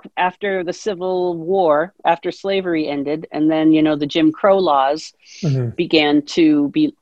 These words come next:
Speaker 1: when, when the jig was up on that, uh, you had to figure out a way to keep the brown skins down,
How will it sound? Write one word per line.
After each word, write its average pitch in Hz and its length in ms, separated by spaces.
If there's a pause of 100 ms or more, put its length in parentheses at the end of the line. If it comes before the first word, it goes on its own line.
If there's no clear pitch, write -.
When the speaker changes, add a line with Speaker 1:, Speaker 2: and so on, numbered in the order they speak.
Speaker 1:
when, 160 240 (100)
when 165 200
the 156 60
jig 175 220
was 170 160
up 175 160
on 170 180
that, 175 340 (680)
uh, 156 260 (960)
you 151 120
had 190 260
to 190 40
figure 175 380
out 160 160
a 160 60
way 156 360
to 151 80
keep 180 280
the 170 60
brown 156 340
skins 151 400
down, 151 480